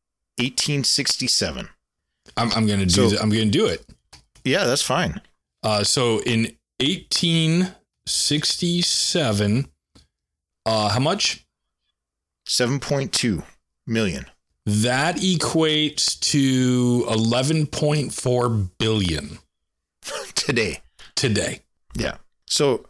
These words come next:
Speaker 1: that was a bargain price of
Speaker 2: <laughs>
Speaker 1: two cents per acre.
Speaker 2: Wow.
Speaker 1: The Alaskan purchase was ridiculed in Congress and in the press as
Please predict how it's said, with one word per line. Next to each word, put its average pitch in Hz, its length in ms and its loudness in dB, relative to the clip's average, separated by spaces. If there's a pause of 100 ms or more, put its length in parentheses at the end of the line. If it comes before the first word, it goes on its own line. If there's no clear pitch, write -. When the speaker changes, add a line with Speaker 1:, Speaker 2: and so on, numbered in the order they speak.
(260)
Speaker 1:
that 135 340 0
was 151 180 2
a 120 120 2
bargain 143 480 2
price - 640 0 (460)
of 113 260 0
Speaker 2:
<laughs> - 0 -
Speaker 1:
two 190 240 2
cents - 720 0 (140)
per 143 220 0
acre. 123 400 0 (120)
Speaker 2:
Wow. 90 1040 0 (200)
Speaker 1:
The 120 180 0
Alaskan 120 580 0
purchase 123 500 0
was 101 200 0
ridiculed 131 600 0
in 120 140 0
Congress 95 800 -2
and 110 380 -2 (320)
in 120 120 0
the 110 80 0
press 101 540 -2
as - 320 -2